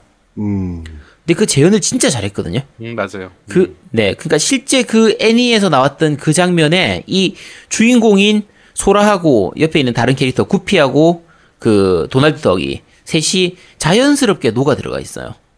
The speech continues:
Speaker 2: 근데 그런 부분들이 진짜 잘 녹아 들어가 있기 때문에 그게 그 재미로 이제 게임을 하는 거거든요. 킹덤 하츠는 원래 그, 그 재미로 하는 거예요. 그래서 킹덤 하츠의 원래 스토리를 알아야 되는 것도 있지만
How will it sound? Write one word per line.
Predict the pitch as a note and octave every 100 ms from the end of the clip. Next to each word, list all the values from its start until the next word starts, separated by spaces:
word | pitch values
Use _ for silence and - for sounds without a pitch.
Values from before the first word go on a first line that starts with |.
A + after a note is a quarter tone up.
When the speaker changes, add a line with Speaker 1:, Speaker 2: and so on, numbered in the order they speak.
| _ _ _ _ _ _ -
Speaker 2:
근데 | D#3 -
그런 | - A#3
부분들이 | B3 C4 A#3+ F#3+ C#3+ -
진짜 | - A3 G3+
잘 | - A#2+ B2+ F3+ G#3+ A3 G#3
녹아 | F3+ G#3+ G3+
들어가 | A#2+ A#2
있기 | A#2+ -
때문에 | - G#2 A2+ D3+
그게 | - - D3+ A#3 A#3+ -
그 | - F#3+ B3+
재미로 | - C3 C#3 G#2+ D#2+ -
이제 | A2+ G#2+ F#2 C#2+ - - - -
게임을 | D#3 B2+
하는 | G#2+ F#2+
거거든요. | F2+ B2
킹덤 | - B3+ B3+
하츠는 | - C#3
원래 | C#3
그, | C#3 G3 -
그 | G3+ G#3+
재미로 | A#3+ G#3
하는 | A#2+ A2
거예요. | - - - _ _ _ _ _ _ - _ _
그래서 | - G3 A3 A3+ A3+ A3+ _ _ - - _
킹덤 | - C4+ D4
하츠의 | C#4+ C#4 - A#3 A3 G#3+ A#3 A3+ A3 F#3 A2 -
원래 | C#3+ E3 F3+ F3+ D#3+ -
스토리를 | - - G3+ E3 C3
알아야 | - E3 D3+
되는 | B2
것도 | A#2 G#2+
있지만 | A2+ - B2 D#3 G2